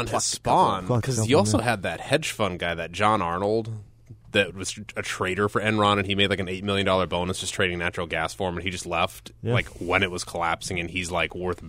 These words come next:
Speaker 2: billions now, and he just traded natural gas for the last ten years, and he just retired. Like, there's all these castaways from Enron that were all great bets, just Enron wasn't.
Speaker 3: Nobody writes a book about that.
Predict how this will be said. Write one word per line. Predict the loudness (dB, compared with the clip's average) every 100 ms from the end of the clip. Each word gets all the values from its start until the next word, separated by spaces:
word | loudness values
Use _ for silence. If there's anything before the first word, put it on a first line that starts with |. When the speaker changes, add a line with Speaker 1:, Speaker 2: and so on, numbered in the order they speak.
| -6
Speaker 2:
billions | -4 -2 -4 -4
now, | -2 -2
and |
he | -4
just | -6
traded | -4 -2 -2
natural | -4 -6 -6 -8
gas | -6 -6 -6
for | -6
the | -2
last | 0 -2 -4
ten | -4
years, | -2 -4
and | -6
he |
just | -8 -8
retired. | -6 -4 -4 -2 -4 -6 -16 -14 -10
Like, | -4
there's | -2
all | 0
these | -2 -2
castaways | -10 -8 -2 -2 0 -2 -2 -2 -6
from | -8
Enron | -4 -2 0 -4 -6
that | -8
were | -2 2
all | 4 2
great | 0 0 0
bets, | -2 -2 -4
just | -6 -8 0
Enron | 0 2 -4 -8
wasn't. | -12 -6 2
Speaker 3:
Nobody | 6 8
writes | 10 8 6
a |
book | 6 6 8
about | 8 8
that. | 6 4